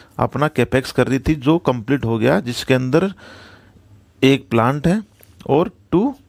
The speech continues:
न्यू हैचरीज हैं जिसके अंदर ये अपना कारोबार कर रहे हैं, वो already कंप्लीट हो गया।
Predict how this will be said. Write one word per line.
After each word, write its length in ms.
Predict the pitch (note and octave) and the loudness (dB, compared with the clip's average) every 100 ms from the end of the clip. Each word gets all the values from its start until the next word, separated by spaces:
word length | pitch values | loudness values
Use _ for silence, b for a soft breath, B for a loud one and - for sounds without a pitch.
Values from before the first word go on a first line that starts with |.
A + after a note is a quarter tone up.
| _ _ - A#2 | _ _ -10 -2
न्यू 200 | B2 D#3+ | 0 2
हैचरीज 580 | G#2 A2+ - - C3 A#2 | 2 0 0 0 0 0
हैं 200 | C3 A#3 B B - | 0 -2 B B -4
जिसके 260 | A#2 - A#2+ | -4 0 0
अंदर 220 | A2 A2 | 2 2
ये 60 | |
अपना 340 | A2 - B2 C4 - | 0 0 0 -2 -2
कारोबार 400 | A#2 A2+ G#2 A2+ | 0 0 0 -2
कर 180 | - A2 | -2 -4
रहे 120 | C#3 | -2
हैं, 60 | G3+ | -2
वो 220 | C#4+ - | -2 -2
already 360 | A#2+ A#2 A#2 C3 | -2 0 0 0
कंप्लीट 400 | A#2 A2 G2 G#2+ | -2 -2 -2 -2
हो 80 | F#2 | -4
गया। 200 | F#2 | -8